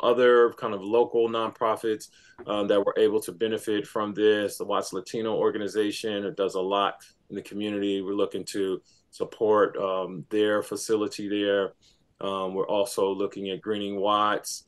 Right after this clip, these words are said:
Um, there, as a part of between C and I and T C C, over three thousand trees be planted and, uh, in Watts, and, and m-, much of that is underway.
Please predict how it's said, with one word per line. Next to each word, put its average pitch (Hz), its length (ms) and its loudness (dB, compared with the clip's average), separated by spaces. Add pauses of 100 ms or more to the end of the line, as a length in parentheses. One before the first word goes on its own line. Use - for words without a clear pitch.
(280)
Um, 95 460 0
there, 107 260 6
as 107 140 -2
a - 40 0
part 143 360 4
of 131 280 4
between 120 380 -6
C 147 360 -2
and 156 120 2
I 131 280 4
and 104 140 -2
T 131 200 -8
C 123 180 -10
C, 120 460 -2
over 98 400 -4
three 131 260 -2
thousand 123 540 2
trees 120 500 -4 (480)
be - 20 -8 (120)
planted 110 640 2
and, 92 440 -6
uh, 92 320 -4
in 110 160 -4 (120)
Watts, 107 520 2
and, 92 240 -10
and 95 540 -10
m-, 101 100 -4
much 117 240 -2
of 104 80 -4
that 107 200 2
is 101 100 -4
underway. 104 540 4